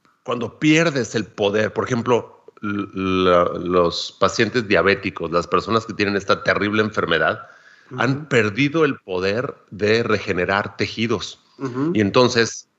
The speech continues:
Speaker 1: las heridas no cicatrizan, no cierran, no se curan, se infectan y luego hay que cortar partes del cuerpo. Entonces, estas personas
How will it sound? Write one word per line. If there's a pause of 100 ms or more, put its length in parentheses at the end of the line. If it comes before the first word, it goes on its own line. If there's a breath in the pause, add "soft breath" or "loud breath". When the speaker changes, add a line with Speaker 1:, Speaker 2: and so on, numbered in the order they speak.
(140)
Speaker 1:
las
heridas
no
cicatrizan,
no
cierran,
no
se
curan, (160 soft breath)
se
infectan
y
luego
hay
que
cortar
partes
del
cuerpo.
Entonces, (560 soft breath)
estas
personas